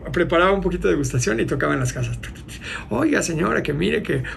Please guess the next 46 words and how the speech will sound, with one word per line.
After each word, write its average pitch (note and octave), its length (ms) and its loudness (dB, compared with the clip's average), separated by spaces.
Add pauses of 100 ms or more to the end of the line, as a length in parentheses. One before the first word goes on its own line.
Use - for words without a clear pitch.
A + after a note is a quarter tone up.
o C#3+ 80 0
señor, F3+ 340 0
que - 100 -6
si D#3 120 0
la D3 180 0
prueba F3 340 2
y F#3 40 4
pruebe F#3+ 280 4
las D3 200 -2
tostaditas E3 520 -2
con D3+ 180 -2
mole E3+ 220 2
negro E3 240 0
de C#3+ 100 -2
Oaxaca", F3 520 -2
y D3 140 0
algunos D#3+ 280 2
me C#3+ 140 0
compraban, D3 560 0
otros C#3+ 320 0
no. E3+ 240 4 (460)
En D3+ 160 2
fin, F3+ 180 6
así F3 300 4
que - 80 -8
hubo F3 440 6
historias E3 460 4
muy, E3 300 6 (720)
muy E3 160 4
locochonas. D#3+ 480 2
Nos D3 160 4
acabamos E3 420 2
de C#3+ 100 0
casar. C#3+ 400 0 (380)
Y - 60 2
así F3+ 240 4
como C#4+ 200 4
esa, C4 140 4
la A#3 160 4
Carlita, F3+ 420 2
me, E3 260 2
mira, E3 440 2 (340)
todas G#3 580 6
me, D3+ 640 0 (140)
todas, F3+ 580 2
todas. E3+ 300 0